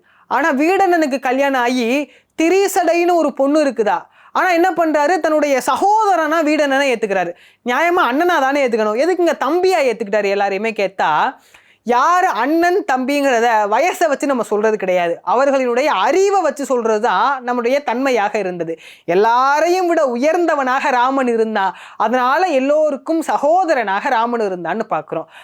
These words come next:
இப்ப இங்க அம்பிகை என்ன பண்றா? மூவா முகுந்தற்கு இளையவளாக இருக்கிறாள். இங்க இன்னொரு புராணத்தையும் சொல்றார். என்ன? சுவாமி கிருஷ்ணனாக பிறக்கும் போது அம்பிகை எப்படி?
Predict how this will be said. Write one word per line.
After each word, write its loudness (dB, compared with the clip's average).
இப்ப -2
இங்க 0
அம்பிகை 0
என்ன -2
பண்றா? -2
மூவா 0
முகுந்தற்கு -2
இளையவளாக 0
இருக்கிறாள். -2
இங்க -2
இன்னொரு 2
புராணத்தையும் -2
சொல்றார். 0
என்ன? -2
சுவாமி 0
கிருஷ்ணனாக -2
பிறக்கும் -2
போது 0
அம்பிகை 0
எப்படி? 0